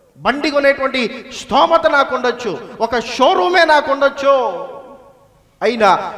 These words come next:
పలానా దగ్గర యాక్సిడెంట్ జరుగుతుంది అని నాకు తెలిస్తే ఏ తండ్రి కూడా అతని కుమారునికి బైక్ ఇవ్వడు. దేవుడు కూడా అంతే.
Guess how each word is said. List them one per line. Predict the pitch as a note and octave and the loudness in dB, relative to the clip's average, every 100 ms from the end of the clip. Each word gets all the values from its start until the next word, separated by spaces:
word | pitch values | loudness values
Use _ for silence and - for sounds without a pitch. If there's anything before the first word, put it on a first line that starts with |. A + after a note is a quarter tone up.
| F3+ | -2
పలానా | F#3 F#3 F#3 | 2 2 2
దగ్గర | F#3 G3+ G3 E3+ F#3 F#3+ F3 F#3 | -2 2 2 2 -2 -12 -16 -12
యాక్సిడెంట్ | F3+ - - G3 F3 | -12 -12 -12 -12 -8
జరుగుతుంది | F3 F#3+ G3 G3 A3 C4+ B3 | -4 -4 -6 -6 -2 0 0
అని | A3 G#3 | 0 -2
నాకు | F#3+ F3 | -2 -4
తెలిస్తే | E3+ F3 - E3+ D3+ D#3+ C#3+ | -6 -8 -8 -6 -6 -8 -10
ఏ | D3+ | -6
తండ్రి | D#3+ D#3+ E3 E3 E3 | -4 -4 -6 -6 -6
కూడా | D#3 C#3+ C3+ C#3 C#3 C3+ C#3 - _ A#2+ | -4 -2 -4 -6 -16 -20 -20 -20 _ -14
అతని | D3 D3 C#3 | -10 -8 -8
కుమారునికి | - C3+ C#3 C#3 C3+ A#2+ A#2+ A2 - - _ - | -10 -4 -4 -4 -10 -10 -12 -12 -16 -20 _ -16
బైక్ | B2 A#2+ A#2 | -14 -14 -18
ఇవ్వడు. | G#2+ G2 - F3 E3 F#3 _ _ _ _ _ _ _ _ _ _ _ _ _ _ _ _ _ _ _ _ _ _ _ _ _ _ _ _ A2+ | -18 -20 -20 -20 -20 _ _ _ _ _ _ _ _ _ _ _ _ _ _ _ _ _ _ _ _ _ _ _ _ _ _ _ _ _ -14
దేవుడు | F3+ F#3+ | -12 -10
కూడా | F#3 D#3+ | -10 -10
అంతే. | B2 G#2 F#2 | -12 -16 -20